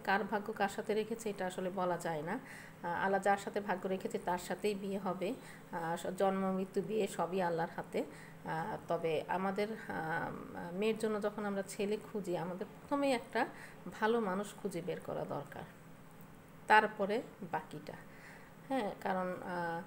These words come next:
আহ, একটা ভালো মানুষের আসলে এখন খুবই অভাব। তো, আহ, তো আমরা, আমার, আমাদের এই মেয়েটার জন্য একটা ভালো মানুষ, আহ, খুঁজে পেয়েছি। আল্লাহর কাছে হাজার হাজার শুকরিয়া।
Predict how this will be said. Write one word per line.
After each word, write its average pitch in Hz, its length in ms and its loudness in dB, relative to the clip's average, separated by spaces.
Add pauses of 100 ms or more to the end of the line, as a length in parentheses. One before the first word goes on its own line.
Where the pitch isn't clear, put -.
(360)
আহ, 165 180 0
একটা 190 240 0 (140)
ভালো 220 180 4
মানুষের 208 500 0
আসলে 214 320 -4
এখন 208 320 -2
খুবই 233 380 0
অভাব। 151 340 0 (840)
তো, 160 220 -2 (260)
আহ, 165 560 -4 (260)
তো 175 260 2 (160)
আমরা, 185 540 2 (140)
আমার, 185 340 2 (400)
আমাদের 190 320 4
এই 190 80 4
মেয়েটার 190 300 2
জন্য 190 340 2 (220)
একটা 190 260 0 (100)
ভালো 196 180 6
মানুষ, 196 460 0
আহ, 190 280 0
খুঁজে 208 280 2
পেয়েছি। 190 500 0 (400)
আল্লাহর 185 220 4
কাছে 185 240 -4
হাজার 185 280 0
হাজার 185 200 2
শুকরিয়া। 190 500 -2